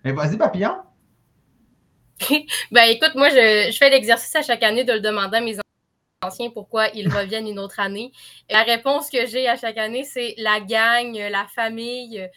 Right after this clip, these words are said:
Speaker 2: Euh, tu sais, nous, on reçoit, on a une cinquantaine, soixantaine d'employés. Euh, les liens qui se tissent pendant un été avec tous ces défis-là personnels qu'ils accomplissent, c'est, c'est merveilleux. À la fin de l'été, tout le monde pleure parce qu'ils sont, sont tristes de, de se quitter. Bon, voyons, vous allez vous revoir dans deux fins de semaine au répit.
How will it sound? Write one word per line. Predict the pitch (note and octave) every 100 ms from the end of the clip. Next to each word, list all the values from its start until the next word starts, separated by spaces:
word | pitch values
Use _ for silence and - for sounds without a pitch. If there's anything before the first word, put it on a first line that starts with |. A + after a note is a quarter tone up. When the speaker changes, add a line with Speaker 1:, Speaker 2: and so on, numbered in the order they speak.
| _ _ F#3+
Speaker 2:
Euh, | G3+ G3
tu | G3
sais, | B3
nous, | C4
on | B3+
reçoit, | - B3 A#3+ A3+
on | G#3+
a | G#3 G#3
une | A3+
cinquantaine, | - A#3 - A#3 A3+ B3+
soixantaine | C4 A3+ A3+ G#3+ A#3 A#3+
d'employés. | A3 G#3 A3 G3+ A3 C4 _ _ G3+
Euh, | G3 G3 G3 _
les | G#3+ A3
liens | A3 A#3 C4+ D#4
qui | - -
se | A3+
tissent | - - C4+ C#4+ - - -
pendant | A3 A3
un | A3
été | A3 G#3+ C4+ C#4 C#4+ B3
avec | G#3+ G#3+
tous | C4+
ces | C4+ A3+
défis-là | G3+ A#3+ - A3+ C4
personnels | C4 A3+ - A3 A#3 B3
qu'ils | - G#3+
accomplissent, | G#3 G3+ F#3+ A#3+ C4 A3+
c'est, | G3+ G#3 _ _ _ _
c'est | - A3+
merveilleux. | A3 A#3+ C4 A3+ A3+ C4
À | B3
la | G#3+
fin | G#3 B3+
de | A#3+
l'été, | C4+
tout | B3
le |
monde | B3 A#3+
pleure | - A3+ B3 C4 A#3+
parce | A3 A3
qu'ils |
sont, | G#3 G#3+ G#3+
sont | G#3+ G#3+
tristes | G#3 C4+ C4 A3+
de, | G#3
de | G#3
se | G#3 -
quitter. | - C4 C#4
Bon, | A3
voyons, | G#3 A3+ B3
vous | A#3
allez | A3+
vous | B3
revoir | A#3 A#3+ C4
dans | A#3 A3
deux | A#3+
fins | A#3+ B3
de |
semaine | B3 A3+ B3+
au | C4
répit. | A3 G3+ B3 C4+